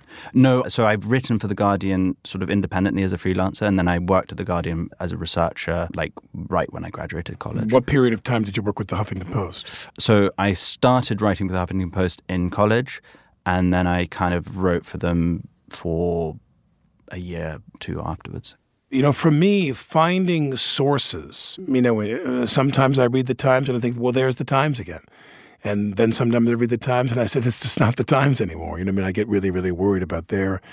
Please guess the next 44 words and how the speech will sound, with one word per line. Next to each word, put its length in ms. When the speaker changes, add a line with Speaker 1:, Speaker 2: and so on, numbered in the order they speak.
Speaker 2:
priorities, 720
you 60
know. 260
But 260
the, 80
the 160
New 120
Yorker 380
has 200
been, 300
for 160
me, 480
you 140
know, 140
over 200
the 140
arc 260
of 80
many 200
years, 180
the 80
most 280
reliable 680
in 80
terms 240
of 80
its 160
integrity 500
and 100
what 120
they 120
cover 300
and 100
stories 380
they 140
tell. 340
And 160
you 100
had 100
sent 320
me 120
the 240
article 540
from 680